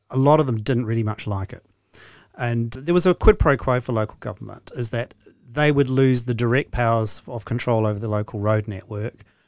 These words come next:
but they wouldn't be, wouldn't need to fund the roads anymore, 'cause part of the proposal was that road user charges and fuel excise would be increased to fully fund the whole of the road network. So at the moment, there's on average a fifty percent financial assistance rate. So local authorities get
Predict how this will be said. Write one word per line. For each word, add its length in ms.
but 100
they 100
wouldn't 300
be, 140
wouldn't 260
need 140
to 80
fund 300
the 60
roads 320
anymore, 480
'cause 160
part 260
of 60
the 60
proposal 580
was 340
that 280
road 220
user 220
charges 440
and 100
fuel 260
excise 520
would 200
be 120
increased 600
to 160
fully 380
fund 480
the 100
whole 240
of 80
the 80
road 220
network. 480
So 140
at 60
the 80
moment, 380
there's 180
on 100
average 280
a 40
fifty 280
percent 380
financial 520
assistance 520
rate. 280
So 240
local 320
authorities 480
get 260